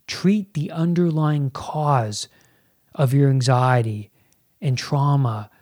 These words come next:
then you will be dependent on these medications. Being dependent makes up the personality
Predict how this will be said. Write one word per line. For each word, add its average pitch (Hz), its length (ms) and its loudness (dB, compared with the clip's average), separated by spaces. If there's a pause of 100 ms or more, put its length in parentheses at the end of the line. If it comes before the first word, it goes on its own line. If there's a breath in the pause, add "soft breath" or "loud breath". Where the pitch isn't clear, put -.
(260 soft breath)
then 143 240 0
you 147 120 2
will 143 200 4
be 131 440 2 (180)
dependent 151 880 0 (460)
on 127 200 0
these 131 200 0
medications. 120 1000 -2 (720)
Being 165 260 2
dependent 170 840 -2 (440)
makes 156 340 0
up 196 200 -2
the 208 100 0
personality 165 1120 -2